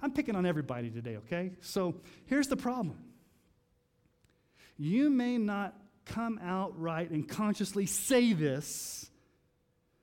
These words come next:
but in your heart of hearts, you can have a prejudice where you can think in your heart of hearts, "If that other person is not up to what I think they need to be up to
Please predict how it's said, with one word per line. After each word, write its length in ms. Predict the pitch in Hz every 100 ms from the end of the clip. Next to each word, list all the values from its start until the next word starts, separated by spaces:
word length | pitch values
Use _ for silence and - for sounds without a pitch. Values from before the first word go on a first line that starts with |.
| _ _ -
but 120 | 151
in 120 | 160
your 120 | 156
heart 280 | 147 196 208
of 80 | 175
hearts, 440 | - 165 143 -
you 60 | 156
can 140 | 147
have 140 | 139 139
a 40 |
prejudice 760 | 139 135 120 101 98 - - - _ _ _ _ _ _ _ _ _ _ _ -
where 100 | 127
you 140 | 175
can 120 | 240
think 240 | - 214 -
in 80 | 175
your 120 | 160
heart 180 | 165 190
of 80 |
hearts, 600 | 151 135 127 - - - - _ _ _ _
"If 200 | 135 127
that 180 | 180 214
other 180 | 233 254
person 520 | - 190 185 196 175
is 180 | 151 139
not 440 | 151 156 185 190 - - _ _ _ _ -
up 240 | 165 165 -
to 140 | 170
what 160 | 151 165
I 200 | 202 277
think 340 | - 240 226
they 120 | 226 196
need 220 | 196 175
to 40 |
be 160 | 160 185
up 160 | 214 -
to 340 | 147 120 123